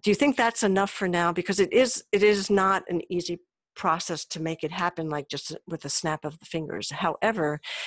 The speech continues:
it is powerful. And if you allow yourself to, um, give yourself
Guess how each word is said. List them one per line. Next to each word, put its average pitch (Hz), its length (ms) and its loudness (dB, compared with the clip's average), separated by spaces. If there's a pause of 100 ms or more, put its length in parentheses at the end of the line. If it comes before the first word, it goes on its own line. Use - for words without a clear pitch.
(800)
it 185 160 2
is 262 180 4
powerful. 208 520 -2 (280)
And 170 400 0
if 180 160 -4
you 226 180 4
allow 202 260 4
yourself 175 600 0 (160)
to, 156 480 -4 (140)
um, 151 400 -8 (420)
give 196 160 2
yourself 170 800 0